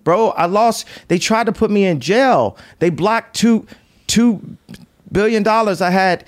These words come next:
Like, but I told Farrakhan, I said, "Look," oh, is it anti-Semitic for me to say his name out loud? Like,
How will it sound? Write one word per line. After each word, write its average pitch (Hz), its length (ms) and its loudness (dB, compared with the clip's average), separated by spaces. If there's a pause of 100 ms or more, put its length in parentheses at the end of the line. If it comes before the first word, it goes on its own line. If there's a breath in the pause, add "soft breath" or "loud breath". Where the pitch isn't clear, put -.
(320 loud breath)
Like, 175 120 0
but 190 120 0
I 185 120 0
told 190 360 -2
Farrakhan, 175 640 0
I 131 40 -2
said, 151 320 -2
"Look," 170 280 0
oh, 143 120 0
is 135 120 -4
it 135 260 -4
anti-Semitic 139 1300 -4
for - 80 -10
me 131 80 -4
to 117 60 -10
say 135 140 -2
his 127 140 -2
name 131 180 -4
out 143 100 0
loud? 147 200 0
Like, 135 200 -2